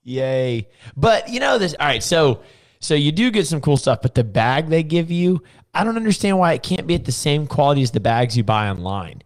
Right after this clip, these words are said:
So, like, I have an Iron Man bag that I bought online,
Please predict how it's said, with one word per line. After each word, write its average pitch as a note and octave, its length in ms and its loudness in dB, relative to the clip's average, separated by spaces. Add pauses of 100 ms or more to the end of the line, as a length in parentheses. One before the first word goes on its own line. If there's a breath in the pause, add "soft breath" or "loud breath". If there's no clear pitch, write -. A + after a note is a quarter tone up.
(120)
So, - 160 -2
like, B2+ 120 2
I C3 60 2
have D3 160 4
an C3+ 80 2
Iron C3 220 2
Man A2+ 140 2
bag G#2 240 2
that G2+ 80 0
I G2 40 0
bought A2 180 0
online, F#2+ 580 -4